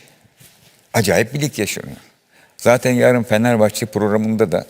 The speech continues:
bugün Galatasaray konuşulduğu için, İsmail Kartal, Fenerbahçe ilgili bir yorum olduğu için İsmail Hoca'ya da, e, basın toplantısında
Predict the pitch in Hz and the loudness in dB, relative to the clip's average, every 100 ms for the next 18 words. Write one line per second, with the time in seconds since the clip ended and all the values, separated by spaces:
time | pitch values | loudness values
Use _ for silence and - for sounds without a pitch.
0 | - 90 95 92 95 101 92 90 78 - | -10 -8 -6 -2 -2 -2 -4 -6 -8 -8
1 | 73 78 - - - _ - - 113 117 | -10 -10 -12 -14 -16 _ -10 -4 -2 -2
2 | 117 - 113 104 - 98 101 113 110 - | -4 -4 -4 -4 -4 -2 0 2 0 -2
3 | 107 104 104 104 107 104 101 135 - - | -2 -2 0 0 0 -2 -4 -8 -8 -8
4 | - 107 107 98 98 95 101 - - - | -4 -4 -2 -4 -6 -6 -8 -10 -20 -20
5 | - - - 90 113 - 110 104 101 98 | -20 -20 -12 -4 -4 -4 -6 -6 -6 -6
6 | - 98 98 | -6 -4 -4